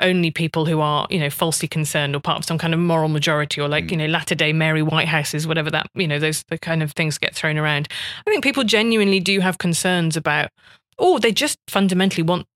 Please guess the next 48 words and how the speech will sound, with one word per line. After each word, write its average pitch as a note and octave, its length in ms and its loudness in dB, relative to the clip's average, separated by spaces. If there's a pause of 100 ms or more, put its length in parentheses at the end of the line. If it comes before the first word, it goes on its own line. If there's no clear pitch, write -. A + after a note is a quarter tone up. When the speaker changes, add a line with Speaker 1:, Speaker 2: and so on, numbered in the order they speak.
(140)
Speaker 1:
the D#3+ 60 -6
facts, - 720 -2
and F3+ 100 2
they F#3 40 4
Speaker 2:
Yeah. F#3 60 2
Speaker 1:
wanna G3 140 2
get F#3+ 180 2
a G3 40 0
sense G3 320 0
that - 180 0
they're F#3 100 2
gonna F#3 280 2
get F#3 260 2 (460)
to G3 100 -2
hear, F3+ 460 2
you G3+ 100 2
know, D3+ 240 2
multiple G3 480 2
perspectives F3 600 0
on D#3 160 0
Speaker 2:
Mm. - 20 -2
Speaker 1:
something D#3+ 300 0
like D#3 100 2
this, E3 180 -2
which - 140 -4
is F3 100 0
Speaker 2:
Mm. E3 40 -4
Speaker 1:
very D#3 440 2
new. D#3 440 2
Speaker 2:
Mm. D2+ 320 -4 (380)
Speaker 1:
And B3+ 120 2
that's - 240 0
definitely C4+ 500 0
how F#3 360 2 (120)
I G3+ 200 2
have, F#3 240 0 (180)
my A3 500 2 (380)
feelings A#3+ 420 2
about F3+ 240 0
things F3 220 0
have F3+ 100 0
matured F3 480 2
in D#3 100 0
terms D#3+ 280 0
of D#3 220 -8
free E3+ 200 -4
speech - 360 -2
norms. D#3 440 -2